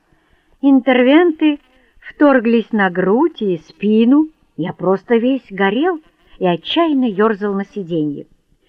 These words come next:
Хелен кончала переодеваться, собираясь в Бротон, и с изумлением обернулась, когда я вихрем влетел в спальню. "Мне надо немедленно влезть в ванну", вырвалось у меня.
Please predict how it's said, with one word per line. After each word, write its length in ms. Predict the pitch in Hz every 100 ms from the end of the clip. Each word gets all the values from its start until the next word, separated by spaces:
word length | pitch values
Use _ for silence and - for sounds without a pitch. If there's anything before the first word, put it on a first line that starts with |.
| _ _ _ -
Хелен 320 | 320 294 285
кончала 680 | - 294 285 - 269 160 156
переодеваться, 840 | 175 165 165 202 190 151 _ - _ _ _
собираясь 480 | 196 190 202 196 185
в 80 | 190
Бротон, 480 | 214 180 143 - - _ _ _ _ -
и 100 | 233
с 100 | -
изумлением 720 | 190 190 185 262 349 311 277
обернулась, 640 | 240 233 247 202 165 160 180 _ _
когда 300 | - 202 180
я 180 | 165 165
вихрем 460 | 160 254 254 247 226
влетел 440 | 175 165 - 202
в 60 | 190
спальню. 500 | - 170 139 143 151 _ _ _ _ _ -
"Мне 260 | 180 202 214
надо 300 | 240 240 226
немедленно 640 | 226 220 220 226 247 247
влезть 420 | 214 202 240 -
в 80 | 226
ванну", 460 | 208 294 302 214 180
вырвалось 540 | 175 165 156 156 156
у 80 | -
меня. 320 | 170 165 147